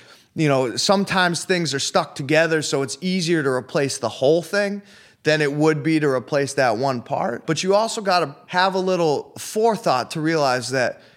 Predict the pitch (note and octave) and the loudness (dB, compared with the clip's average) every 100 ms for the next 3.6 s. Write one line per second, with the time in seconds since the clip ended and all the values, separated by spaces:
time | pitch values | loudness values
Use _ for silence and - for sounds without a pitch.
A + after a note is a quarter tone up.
0 | _ - F#3+ F3 F#3+ F#3+ G#3 - G#4 F#4 | _ -2 0 2 0 0 -2 -2 -4 -2
1 | E3 D3+ G#2 F3 F#3+ A#2+ F#2 E2+ - - | -2 -4 -4 -2 -2 -2 -4 -6 -10 -20
2 | _ _ - A#3+ F4 D#4 A3 F#3+ F3 D3 | _ _ -2 -2 -2 -2 -2 -2 -2 -4
3 | C3+ B2+ F#3+ G#3 F2 | -4 -2 0 -2 -4